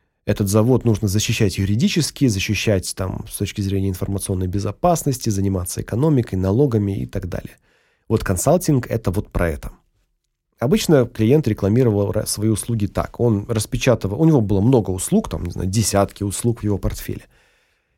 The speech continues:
И он брал эти все десятки услуг, красиво они были свёрстаны в таком, знаете, как бы,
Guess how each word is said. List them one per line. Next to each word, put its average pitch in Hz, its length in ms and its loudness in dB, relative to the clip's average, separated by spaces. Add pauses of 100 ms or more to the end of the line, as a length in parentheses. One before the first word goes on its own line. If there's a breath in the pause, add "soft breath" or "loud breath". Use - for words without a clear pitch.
(140)
И 85 440 -2
он 175 260 2
брал 92 380 4
эти 90 160 -6
все - 240 -6
десятки 98 460 -4
услуг, 233 480 -2
красиво 110 460 2
они 95 140 2
были 95 200 -2
свёрстаны 160 520 2
в 123 60 -6
таком, 127 320 0
знаете, 117 280 2
как - 200 -12
бы, 101 160 -6